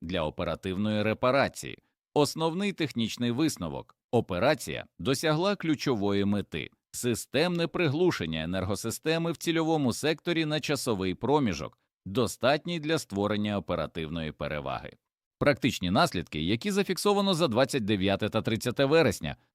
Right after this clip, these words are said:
припинення генерації на тец, багатотисячні відключення електропостачання в низці районів, відключення понад чотириста населених пунктів задля зниження навантаження на інші підстанції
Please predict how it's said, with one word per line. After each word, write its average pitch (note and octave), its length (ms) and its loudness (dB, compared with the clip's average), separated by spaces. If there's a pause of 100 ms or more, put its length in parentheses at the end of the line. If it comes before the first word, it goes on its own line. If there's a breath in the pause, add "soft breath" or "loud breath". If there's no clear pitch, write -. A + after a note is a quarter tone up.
припинення G#3 640 4
генерації B2+ 600 4
на A2+ 200 4
тец, - 460 -2 (260)
багатотисячні B2 840 2
відключення G#2 640 0
електропостачання G#2+ 1000 2
в E2+ 60 -2
низці G2+ 340 2
районів, C3+ 520 4 (300)
відключення C#3+ 720 2
понад C3+ 340 2
чотириста D3+ 600 2
населених A#2+ 580 2
пунктів E3 460 0
задля G#2 400 4
зниження F2 520 2
навантаження E2+ 840 0
на F#2 180 -2 (100)
інші C3+ 320 2
підстанції D#3 760 -2